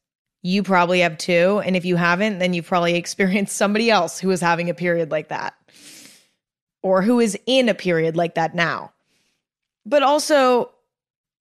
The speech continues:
there's a chance that you might be like this right now. You might kind of be in a phase of being a know-it-all right now.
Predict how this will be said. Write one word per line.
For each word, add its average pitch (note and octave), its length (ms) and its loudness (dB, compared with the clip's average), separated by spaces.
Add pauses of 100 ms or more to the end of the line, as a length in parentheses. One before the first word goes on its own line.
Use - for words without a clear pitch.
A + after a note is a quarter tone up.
there's B3 220 2
a B3+ 60 -4
chance D4+ 340 -2
that A3+ 180 -2
you A3 240 0
might G#3 240 0
be F#3 120 0
like F3 240 0
this F#3+ 280 -4 (120)
right G3 220 2
now. A#3 320 0 (540)
You A#3+ 140 0
might C#4+ 300 0 (340)
kind F#3 240 -2
of E3 120 -4
be F3 160 -2
in E3+ 80 0
a E3 60 -2
phase E3 480 0
of D#3+ 380 -6 (580)
being F#3 280 2
a F3 40 2
know-it-all E3+ 600 2
right G3 240 0
now. G#3 380 -2